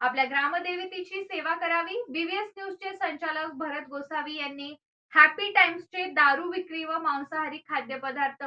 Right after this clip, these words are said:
बनवून त्याच्यावरती प्रतिबंध करा, कारवाई करण्यासाठी सन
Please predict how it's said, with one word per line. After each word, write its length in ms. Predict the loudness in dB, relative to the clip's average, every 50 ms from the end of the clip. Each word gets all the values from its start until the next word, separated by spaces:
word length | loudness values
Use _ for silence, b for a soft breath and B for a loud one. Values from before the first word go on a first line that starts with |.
| -8 -4
बनवून 480 | -2 -2 0 0 -2 -4 -4 -4 -6 -8
त्याच्यावरती 920 | -12 _ _ _ _ _ -6 -6 -4 -2 0 0 0 0 -2 -4 -6 -10
प्रतिबंध 680 | -12 -8 -6 -6 -4 -4 -4 -6 -4 -4 -4 -2 0
करा, 480 | 0 2 2 2 2 4 4 4 4 4 2 -2 _ _ _ _ _ _ 0
कारवाई 400 | 2 2 2 2 0 -2 -2 -2
करण्यासाठी 760 | -2 -2 0 0 0 0 -2 -4 -4 -6 -6 -6 -8 -10 -10
सन 260 | -8 -8 -6 -4 -2